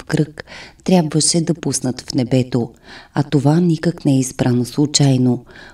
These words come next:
Логото на Световния ден за борба с диабета е именно кръг, символизиращ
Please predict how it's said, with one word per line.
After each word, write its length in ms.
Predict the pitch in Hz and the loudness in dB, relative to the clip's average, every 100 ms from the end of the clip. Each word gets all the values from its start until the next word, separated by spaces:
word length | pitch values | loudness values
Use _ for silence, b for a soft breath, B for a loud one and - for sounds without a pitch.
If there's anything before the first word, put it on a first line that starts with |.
| B | B
Логото 400 | 165 143 135 135 | 2 2 0 2
на 120 | 135 | 0
Световния 580 | 127 - - 131 135 127 | 0 -4 -2 0 2 2
ден 220 | 127 143 | 2 2
за 140 | 143 135 | 2 -2
борба 400 | 131 127 135 139 | -2 -2 0 0
с 40 | |
диабета 560 | 139 139 123 143 147 160 | 0 -2 2 0 0 2
е 140 | 156 | 2
именно 460 | 151 147 139 135 135 - | 4 4 4 2 0 0
кръг, 320 | 156 156 - | 0 0 -2
символизиращ 1040 | - 156 143 143 135 151 143 147 139 - | 0 0 2 0 0 2 4 4 0 -4